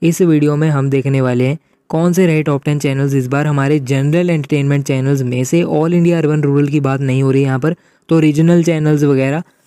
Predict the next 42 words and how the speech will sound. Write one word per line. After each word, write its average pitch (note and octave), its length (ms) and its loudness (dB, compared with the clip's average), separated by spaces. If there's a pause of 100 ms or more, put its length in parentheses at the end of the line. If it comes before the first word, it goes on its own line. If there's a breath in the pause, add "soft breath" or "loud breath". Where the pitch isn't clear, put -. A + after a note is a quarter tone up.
(100)
वो D#3+ 220 2
सब F3+ 160 2
यहाँ D#3+ 160 0
पर D#3 100 0
included D3 480 0
नहीं C3+ 180 0
रहेंगे, D3+ 260 0
Main D3+ 260 2
main D#3 180 0
वाले D3 200 0
हिंदी C#3 240 0
channels C#3+ 360 -2
रहेंगे। B2 400 -2 (320)
तो C#3+ 100 0
guys, F3 220 0
number D#3+ 280 2
ten E3 160 -2
से D#3+ 120 0
शुरुआत D3+ 400 0
करते D3+ 220 0
हैं। D#3+ 40 2
यहाँ D#3 120 0
पर D#3+ 100 0
एनटीवी D3+ 460 0
जो D3+ 120 2
है D#3 120 2
वो D3 80 0
अपनी D#3 140 2
position C#3+ 540 0
में D#3 140 2
नीचे D3 340 2
गिर D3 160 0
चुका C3+ 220 2
है, C#3+ 120 0
because D3 340 0
पिछली D3+ 320 0
बार D#3 220 -2
ये D#3+ 60 2
number D3 300 0
nine C3 300 -2
पे C#3+ 120 -2
था, C#3 160 -2